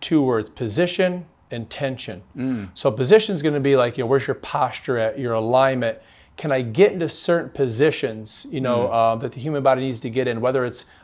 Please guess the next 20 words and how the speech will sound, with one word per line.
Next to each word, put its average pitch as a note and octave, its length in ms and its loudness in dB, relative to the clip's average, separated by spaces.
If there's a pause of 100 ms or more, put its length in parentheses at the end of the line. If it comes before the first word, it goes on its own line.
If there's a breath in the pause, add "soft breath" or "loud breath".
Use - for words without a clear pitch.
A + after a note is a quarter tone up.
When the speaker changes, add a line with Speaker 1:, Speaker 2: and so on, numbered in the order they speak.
(100)
Speaker 1:
on C#3 180 4
all B2+ 180 4
fours C#3 400 2
properly, A2+ 760 -2 (120)
maybe B2 200 -6
even A#2+ 160 -6
a G#2+ 40 -8
crawling B2+ 480 0
properly, A2 440 -4
squatting B2 420 -4
up A2 120 -10
and A2+ 100 -10
down, A#2 260 -4
getting C3+ 240 4
up B2 140 -8
and A2 120 -8
down B2 240 -2
off A#2 180 -4
the A#2 100 -10
ground. A#2+ 460 0